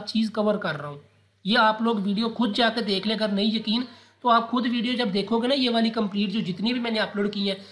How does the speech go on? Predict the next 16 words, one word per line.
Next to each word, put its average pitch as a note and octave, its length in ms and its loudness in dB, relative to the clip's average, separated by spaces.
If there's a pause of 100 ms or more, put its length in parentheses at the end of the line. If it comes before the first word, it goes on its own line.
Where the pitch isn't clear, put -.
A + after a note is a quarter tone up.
(160)
आपको G#3+ 280 2
पता A#3 260 0
चलेगा A3+ 320 0
कि B3+ 140 -6
वाकई G3+ 400 -2
जो A3+ 120 0
है A3 60 0
वो A3 80 -2
किसी G#3+ 220 -4
इंसान G3+ 340 -2
ने G3 100 -2
आपके F3+ 280 -2
लिए G3 160 2
मेहनत E3 380 -2
की E3+ 80 -10
है। C#3 180 -12